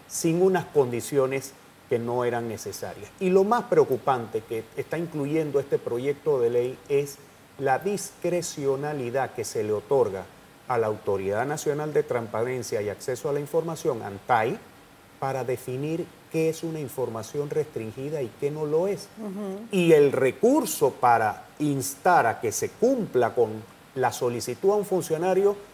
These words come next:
Speaker 1: lo debate la misma antay.
Speaker 2: O sea, que
Speaker 1: Entonces,
Speaker 2: es juez
Speaker 1: es-,
Speaker 2: y
Speaker 1: esto de
Speaker 2: parte.
Speaker 1: ser juez y parte no ayuda al tema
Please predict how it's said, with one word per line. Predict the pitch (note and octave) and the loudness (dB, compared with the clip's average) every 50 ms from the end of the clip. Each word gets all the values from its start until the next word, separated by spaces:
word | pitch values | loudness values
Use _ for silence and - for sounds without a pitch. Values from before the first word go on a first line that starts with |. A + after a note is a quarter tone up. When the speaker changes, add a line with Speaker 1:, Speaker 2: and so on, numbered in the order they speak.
| - - - | -14 -4 2
Speaker 1:
lo | F3+ G3+ A3+ G#3+ | 6 8 8 10
debate | A3 A3+ B3 D4+ D#4+ B3+ - D3+ C3+ | 10 8 8 8 6 4 4 4 4
la | B2+ B2 A#2+ | 6 4 2
misma | B2+ B2+ A#2 A#2+ A2+ | 0 -2 -2 -2 -4
antay. | G#2 G#2+ - - G#2 E2+ G2 | -4 -4 -4 -4 -4 -4 -6
Speaker 2:
O | A2 | -8
sea, | A2 - - - - - - - | -12 -18 -20 -20 -20 -20 -10 -8
que | G#3 | -6
Speaker 1:
Entonces, | A#3 A3+ D4 D4+ A#3 - D4 | -4 -2 -2 0 2 2 2
Speaker 2:
es | C4+ | 4
juez | A#3+ G#3+ | 4 4
Speaker 1:
es-, | G3 | 4
Speaker 2:
y | G#3 | 2
Speaker 1:
esto | - G3+ | 4 4
de | A3+ | 6
Speaker 2:
parte. | A3+ A3 D4 C4+ A3+ G3 | 6 6 8 8 8 8
Speaker 1:
ser | D#3+ - B3 A#3+ A#3+ | 8 8 8 8 8
juez | B3 B3 B3+ B3 G#3 | 8 8 8 8 6
y | A3+ G#3 | 4 0
parte | G3 - A3 G#3+ G#3 G3+ F#3+ - G#3+ G3+ G3+ G3+ - - - - - - - | 0 4 4 4 4 4 4 4 4 4 4 2 -4 -16 -20 -20 -20 -10 -4
no | C#3+ D#3+ F#3+ A3 G#3+ G3+ | 0 2 4 4 6 6
ayuda | F#3 F3 D#3 G3 A3+ G#3+ E3+ A#2+ A2+ A2 | 4 2 2 2 2 2 4 4 2 2
al | G#2+ G#2 | 0 0
tema | - - C#3 C3+ B2+ C3 C3 C#3 | 4 4 4 4 4 2 0 0